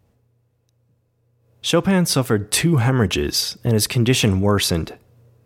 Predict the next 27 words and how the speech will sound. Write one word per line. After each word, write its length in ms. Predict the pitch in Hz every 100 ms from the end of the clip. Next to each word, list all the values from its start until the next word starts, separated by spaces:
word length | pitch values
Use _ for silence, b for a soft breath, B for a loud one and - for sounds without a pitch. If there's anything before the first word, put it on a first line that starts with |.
| _ -
his 160 | 127
doctor 360 | 127 120 117 123
saying 460 | - 117 113 98
he 120 | 87 101
was 160 | 95
in 80 | 95
the 60 | 92
final 380 | - 113 113
stages 440 | 101 - 107 95 87
of 140 | 87
consumption. 640 | - 95 - 110 107 - - - _ _ _ _ _ _ _ _ _ _ -
Chopin 420 | 139 135 160 147
wrote 220 | 139 135
to 100 | 123
his 140 | 110
sister 420 | - 147 - 92 87
Ludwika, 640 | 95 98 117 113 87 - - _ _ _ _ _
begging 340 | 123 127 151 151
for 180 | 147
her 160 | 113 107
and 120 | 107
her 80 | 98
husband 520 | 98 92 87 90 104
to 100 | -
come 200 | - 92
visit. 360 | 87 90 - - - - - _ _ _ _ _ _ _ _ _ _ _ _ _ _ -
Ludwika, 680 | 120 117 127 147 170 165